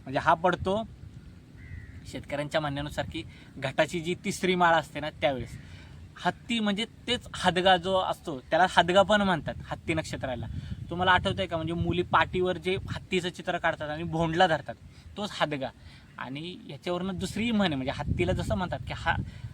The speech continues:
अ, "पडतील हत्ती तर कोसळतील भित्ती", तर हदगा त्याला जे म्हणतात, तर त्या हदग्यावरनं सुद्धा म्हण काय आहे की "हदगा पिकाचा गदगा", ही म्हातारबाबांनी मला म्हण सांगितली. म्हणजे काय,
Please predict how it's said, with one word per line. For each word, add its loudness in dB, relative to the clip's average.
अ, -2
"पडतील 0
हत्ती 0
तर 0
कोसळतील 0
भित्ती", -2
तर 2
हदगा 6
त्याला 2
जे 0
म्हणतात, 0
तर -8
त्या 0
हदग्यावरनं 2
सुद्धा 0
म्हण -2
काय 0
आहे -6
की -2
"हदगा -2
पिकाचा 0
गदगा", 0
ही -4
म्हातारबाबांनी 0
मला -4
म्हण -4
सांगितली. -8
म्हणजे -8
काय, -8